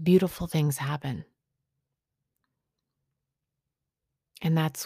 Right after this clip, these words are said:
one of the millions of beautiful things that happens, that, that happened for me, is that I gained a sense of self-purpose in this world.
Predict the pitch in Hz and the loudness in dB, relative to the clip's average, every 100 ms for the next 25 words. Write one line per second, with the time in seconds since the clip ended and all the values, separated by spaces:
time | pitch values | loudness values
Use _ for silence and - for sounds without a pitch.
0 | - 160 160 156 156 151 - _ _ - | -4 0 0 -2 -4 -6 -10 _ _ 0
1 | 165 170 160 165 156 151 147 - 160 151 | 2 4 2 2 0 -4 -8 -4 -4 -4
2 | - 147 151 147 135 143 143 - - 147 | -6 -6 -4 -4 -6 -8 -6 -8 -6 -6
3 | 156 - - - - - - - - _ | -6 -10 -14 -18 -20 -20 -20 -20 -20 _
4 | _ _ _ - 151 - - 135 151 151 | _ _ _ -10 -10 -10 -10 -4 -4 -2
5 | 143 - 143 156 156 127 151 _ _ _ | -4 -2 -2 -2 -2 -6 -10 _ _ _
6 | _ - 151 160 151 160 151 147 151 147 | _ -8 -4 -4 -4 -4 -4 -2 -2 -2
7 | 143 139 - _ _ _ _ _ _ _ | -4 -6 -12 _ _ _ _ _ _ _
8 | _ _ _ _ - - 147 147 139 147 | _ _ _ _ -8 -4 -2 -2 -2 -6
9 | 143 - 139 135 - - - - - 143 | -8 -4 -4 -4 -12 -16 -14 -10 -10 -8
10 | - - - _ - 147 143 - - - | -10 -12 -14 _ -8 -6 -4 -8 -10 -10
11 | - | -12